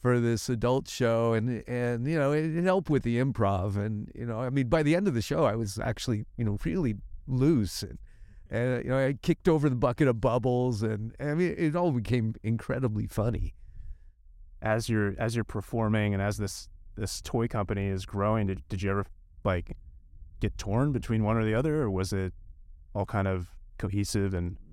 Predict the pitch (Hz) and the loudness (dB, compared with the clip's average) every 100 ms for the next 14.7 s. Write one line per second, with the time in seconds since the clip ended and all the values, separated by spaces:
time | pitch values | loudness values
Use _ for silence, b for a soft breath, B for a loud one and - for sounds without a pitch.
0 | - 185 190 165 156 156 151 143 139 143 | -12 -2 2 2 4 2 4 2 2 2
1 | 135 139 135 - 160 165 143 131 - 123 | 0 -4 -8 0 2 4 4 0 -4 0
2 | 151 165 147 131 131 131 110 127 - 120 | 2 4 4 4 4 2 2 0 0 0
3 | 110 113 123 110 - 120 104 107 - 139 | 2 2 2 0 -4 -4 -2 -2 0 0
4 | 127 110 92 - - - - - - - | 2 0 -4 -8 -20 -20 -20 -16 -10 -6
5 | - 120 101 170 214 69 - - - - | 0 2 4 4 4 -2 -8 -10 -12 -12
6 | - - 117 110 107 117 - 117 120 113 | -14 -6 0 2 2 -2 -2 0 2 2
7 | 123 117 113 135 180 - - 120 110 123 | 0 0 2 4 2 0 -4 -2 2 2
8 | 117 117 123 120 135 170 - - - - | 4 4 4 4 4 2 -2 -12 -20 -4
9 | 104 98 98 98 113 139 120 107 107 131 | 0 2 2 0 0 2 2 2 0 2
10 | 131 127 131 131 131 123 120 - 117 117 | 2 2 0 2 4 4 4 2 0 2
11 | 110 110 131 123 113 104 113 147 - 110 | 2 4 4 4 4 2 0 0 0 0
12 | 104 104 b b b - 104 135 143 123 | 0 -2 b b b -8 -2 2 2 2
13 | 110 107 95 135 143 123 110 107 117 113 | 2 0 2 2 4 2 2 2 2 2
14 | 113 117 98 - 143 120 98 | 2 0 -2 0 2 2 -2